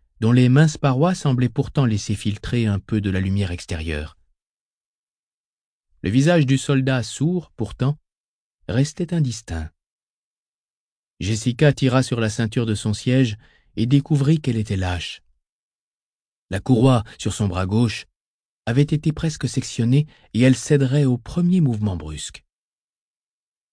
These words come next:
Quelqu'un est-il venu auparavant dans cet orni pour le préparer pour nous ? » se demanda-t-elle. « Qui ? »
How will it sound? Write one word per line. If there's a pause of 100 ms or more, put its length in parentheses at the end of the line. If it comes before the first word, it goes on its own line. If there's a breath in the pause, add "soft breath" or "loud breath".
(500)
Quelqu'un
est-il
venu
auparavant
dans
cet
orni
pour
le
préparer
pour
nous ? » (720)
se
demanda-t-elle. « (1300)
Qui ? »